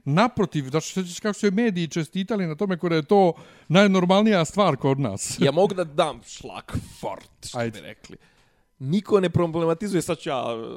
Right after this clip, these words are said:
Speaker 2: sad ću ja da, da, ono, Med-, Milovan Brkić, Predrag Popović, tabloid ekipa, ne znam ni ja, mada sam ja nešto, ono, kačio onog bagrema. Niko ne problematizuje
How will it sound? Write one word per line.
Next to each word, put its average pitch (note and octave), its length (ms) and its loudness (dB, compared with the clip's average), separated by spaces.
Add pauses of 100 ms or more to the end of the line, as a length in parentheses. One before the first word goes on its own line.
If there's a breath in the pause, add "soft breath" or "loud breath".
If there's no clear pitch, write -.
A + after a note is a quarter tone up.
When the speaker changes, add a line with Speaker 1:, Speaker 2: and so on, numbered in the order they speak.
(140)
Speaker 2:
sad C3 180 -14
ću - 100 -10
ja A2+ 140 -2
da, A2+ 200 -4
da, G#2+ 100 -4
ono, A2 300 -4
Med-, A#2+ 400 0
Milovan C3 440 2
Brkić, - 380 -4
Predrag A2+ 380 -2
Popović, A#2 440 -4
tabloid A2+ 500 0
ekipa, A2 560 -2
ne G#2 160 -6
znam G2+ 240 -10
ni G#2+ 80 -10
ja, G#2+ 200 -6
mada A#2 220 -4
sam A#2+ 220 -6
ja A#2 180 0
nešto, G#2 340 -8
ono, G2 180 -10
kačio G2+ 440 -8
onog G2 220 -12
bagrema. F#2+ 500 -4 (680 soft breath)
Niko A#3 300 4
ne G3 60 2
problematizuje G3 840 4